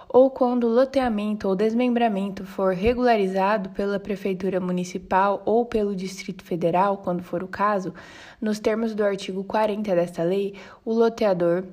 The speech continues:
não poderá, a qualquer título, exigir o recebimento das prestações depositadas.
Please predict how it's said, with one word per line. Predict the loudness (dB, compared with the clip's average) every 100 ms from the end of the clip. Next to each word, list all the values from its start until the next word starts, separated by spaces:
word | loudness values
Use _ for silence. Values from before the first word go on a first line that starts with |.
| -8
não | 0 0 0
poderá, | -2 0 0 0 -2 -4
a | -4
qualquer | 0 0 2 0 -2
título, | -4 -6 -4 -6 -4
exigir | -2 -2 -2 -2 -2 -2
o | 0
recebimento | -2 0 0 0 -2 -4 -2
das | -4 -2
prestações | -4 -2 -2 -2 -4 -4
depositadas. | -4 -4 -4 -4 -4 -4 -4 -6 -10